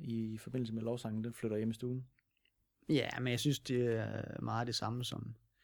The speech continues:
Speaker 2: Else siger. Øhm, men det, der er jo klart det her med, at når vi taler omkring lovsang også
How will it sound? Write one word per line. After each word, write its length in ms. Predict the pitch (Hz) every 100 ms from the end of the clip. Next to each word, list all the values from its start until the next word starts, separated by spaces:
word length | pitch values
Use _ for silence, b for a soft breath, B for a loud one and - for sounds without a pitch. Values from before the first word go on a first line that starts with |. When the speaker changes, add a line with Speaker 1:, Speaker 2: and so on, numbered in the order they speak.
| - _ _ -
Speaker 2:
Else 360 | 131 127 143
siger. 340 | 127 127 131 123 - _ -
Øhm, 200 | 117 110
men 340 | 107 104 123
det, 160 | 120 -
der 60 | 127
er 40 |
jo 40 |
klart 240 | - 131 -
det 80 | 147
her 60 |
med, 260 | 131 131 139
at 280 | 120 110 -
når 80 | 139
vi 60 | 113
taler 220 | 143 131
omkring 260 | 120 123
lovsang 360 | 110 117 123 123
også 240 | 110 -